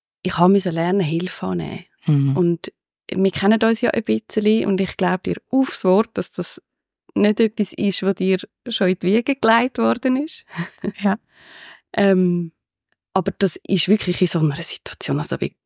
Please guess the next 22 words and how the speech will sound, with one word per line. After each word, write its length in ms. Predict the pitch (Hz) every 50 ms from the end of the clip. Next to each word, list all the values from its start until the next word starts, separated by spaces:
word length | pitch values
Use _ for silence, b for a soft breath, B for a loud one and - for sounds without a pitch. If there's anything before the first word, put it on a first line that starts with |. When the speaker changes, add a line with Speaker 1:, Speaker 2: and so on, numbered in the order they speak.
| - _ _
Speaker 1:
ohne 240 | - 156 143 143 135
Hilfe 480 | 127 160 170 156 - - - - - - _ _ _ _ _ _ _ _ _ _ _ _ _ _ _ -
ist 220 | 180 165 - - -
das 120 | - -
einfach 260 | - - - - -
schlicht 400 | - - - 160 - - - -
nicht 160 | - - -
möglich. 580 | - 78 - - - - - - - - - - - _ _ _ _ _ - - - - - - - _ _ _ _ _ _ _
Wie 180 | - 170 175 165
bist 280 | - - 156 151 - 165
du 40 |
an 60 | 147 -
den 120 | 160 143 -
Punkt 440 | - - - 185 220 233 - - -
gekommen? 300 | - - - 220 220 202
Wie 120 | 180 160
hast 240 | 165 175 165 - -
du 60 | 185
dort 120 | 175 - -
wie 80 | 175
können 280 | 175 - - 180 170 165
sagen, 440 | - - 170 156 - 175 - -